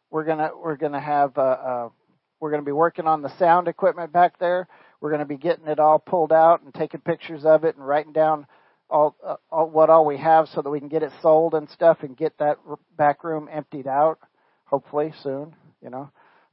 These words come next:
But, uh, if anyone would like to help with that, uh, please talk to Miss Ann after service. Uh,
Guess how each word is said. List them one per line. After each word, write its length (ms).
But, 180
uh, 240
if 140
anyone 340
would 100
like 220
to 80
help 280
with 140
that, 220
uh, 280
please 280
talk 260
to 60
Miss 240
Ann 260
after 280
service. 400
Uh, 640